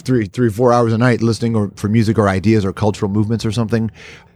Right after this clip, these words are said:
That's what we do. You and I do that, and then we curate it, and we hopefully,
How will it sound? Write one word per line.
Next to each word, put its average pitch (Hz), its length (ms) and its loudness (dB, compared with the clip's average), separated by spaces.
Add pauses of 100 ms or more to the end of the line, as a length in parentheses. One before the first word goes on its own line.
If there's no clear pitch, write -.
(360)
That's 120 220 0
what 123 140 0
we 160 100 4
do. 117 100 0
You 95 220 0
and 127 100 4
I 135 80 2
do 107 140 2
that, 98 240 0
and 117 140 0
then 110 100 0
we 110 160 2
curate 92 420 -2
it, 117 120 2
and 120 160 -4
we 120 180 0
hopefully, 110 380 0